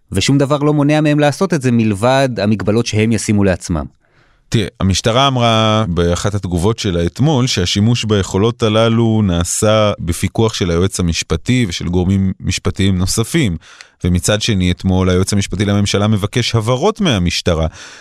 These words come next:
Speaker 2: אז זה מעלה הרבה סימני שאלה, אם זה בפ-, בפיקוח של היועץ המשפטי אז הוא אמור להכיר את זה, על מה הוא מבקש הבהרות. המשטרה בינתיים כבר העבירה לו איזשהו מסמך שבו היא,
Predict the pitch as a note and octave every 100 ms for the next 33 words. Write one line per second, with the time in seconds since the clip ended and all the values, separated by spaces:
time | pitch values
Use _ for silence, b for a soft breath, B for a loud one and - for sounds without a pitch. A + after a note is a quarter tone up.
0 | B B F2+ F2 - - F#2+ F2+ E2+ G2+
1 | G#2+ A2 A2 - G#2+ G#2+ G#2+ A2 A2+ E3
2 | G#3 G2+ - - G2+ G2+ G#2 F#2 F2+ F#2
3 | - - F2+ - - G#2 - F#2 F#2 F#2+
4 | F#2 - G2+ F#2+ F#2 F#2 - G2+ F#2 F2
5 | E2+ - F3+ D#3+ G2+ F#2+ E2 B B B
6 | B B - E2+ E2+ F#2 G2+ G2+ F2+ F#2+
7 | G#2 - F2+ G#2+ D3+ A2 F#2 - G2+ G#2+
8 | F#2+ F#2 G2+ G2+ F#2+ F2 F2 F2 E2 E2
9 | A#2+ C3 A2 G2 F#2+ - F2+ F2+ F2 E2+
10 | - A#2 C3 G#2+ - E2 F#2 F#2